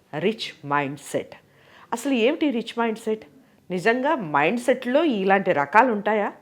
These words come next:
ఇవన్నీ కూడా విశ్వ మాస్టర్ వివరిస్తారు ఈ రోజున. ప్రతి వీడియోని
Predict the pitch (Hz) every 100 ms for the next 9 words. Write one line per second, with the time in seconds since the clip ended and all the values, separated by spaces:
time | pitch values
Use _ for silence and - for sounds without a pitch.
0 | _ _ _ _ _ - 160 143 165 233
1 | 269 226 226 220 190 185 170 - 151 147
2 | 139 135 - 127 131 127 127 123 - _
3 | _ _ 165 165 196 175 151 131